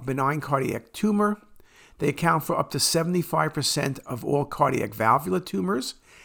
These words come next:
and affect men and women equally with a mean age of sixty. They're characterized by a collection of avascular fronds of dense connective tissue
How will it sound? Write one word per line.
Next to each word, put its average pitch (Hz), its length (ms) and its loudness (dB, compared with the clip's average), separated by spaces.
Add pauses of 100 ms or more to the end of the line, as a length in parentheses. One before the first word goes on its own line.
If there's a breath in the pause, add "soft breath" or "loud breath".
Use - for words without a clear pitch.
(180 loud breath)
and 143 100 -4
affect 131 280 -2
men 147 220 2
and 147 160 0
women 143 260 0
equally 165 400 -2
with 131 140 -2
a 131 40 -2
mean 127 240 -2
age 117 240 -2
of 110 100 -10
sixty. 190 680 -2 (580 soft breath)
They're 143 80 -2
characterized 147 760 2
by 117 100 0
a 117 60 -4
collection 143 560 -4
of 123 80 -4
avascular 135 680 -2
fronds 127 500 -2
of 101 240 -10
dense 165 340 -2
connective - 460 -6
tissue 151 480 -4